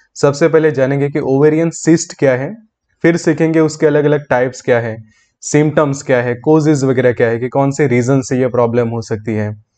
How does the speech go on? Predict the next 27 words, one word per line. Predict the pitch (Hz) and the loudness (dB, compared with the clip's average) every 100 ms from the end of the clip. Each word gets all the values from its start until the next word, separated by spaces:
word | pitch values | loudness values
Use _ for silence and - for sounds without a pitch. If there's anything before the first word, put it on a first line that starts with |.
| _ _ _ | _ _ _
फिर | 156 170 | 0 2
जानेंगे | 151 151 151 151 | 0 2 2 2
कि | 147 | 2
कैसे | 135 135 | 0 2
उसका | 139 135 139 | -2 0 -4
सही | 131 135 131 | -2 0 0
तरीके | 123 120 117 113 120 | 2 0 0 -2 -2
से | - 147 135 143 _ _ _ | 2 2 0 -8 _ _ _
निदान | 127 127 143 139 | 0 2 2 0
हो | 135 | -2
सकता | 127 107 120 | -4 -4 -4
है, | 131 | -4
कि | 139 | -4
जिसको | 131 - 147 | -6 -4 -2
हम | 139 | 2
डायग्नोसिस | 127 123 139 139 117 | 2 0 -4 -6 -6
कहते | - 117 117 | -4 -2 -2
हैं, | 151 - _ _ _ _ | -4 -8 _ _ _ _
ट्रीटमेंट | 143 156 156 160 151 | 0 0 0 0 0
के | 139 | 0
क्या | 143 | 2
अलग-अलग | 135 123 127 117 | 2 0 -2 0
ऑप्शंस | 113 - 123 110 | -2 -2 -6 -4
है | 120 | -2
और | 113 | -2
कौन | 120 143 | 0 -2
सी | 143 147 139 143 | 0 0 0 -4